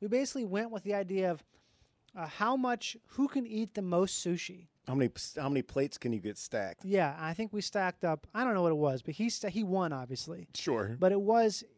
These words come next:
Speaker 1: even then, we stopped. He was like, "Pemberton, I think I coulda had more."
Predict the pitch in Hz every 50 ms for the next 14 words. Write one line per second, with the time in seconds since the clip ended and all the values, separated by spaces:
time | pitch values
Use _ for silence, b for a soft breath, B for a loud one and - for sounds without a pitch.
0 | _ - - 240 254 240 233 208 214 220 214 190 185 165 - - - 185 170 180
1 | 196 202 - - - 180 175 - 180 160 147 _ _ _ _ _ _ _ _ _
2 | - - - 185 196 180 180 156 139 123 - - _ _ _ _ _ _ - -
3 | 185 208 208 220 196 - - 214 196 185 185 180 165 151 151 180 220 202 151 131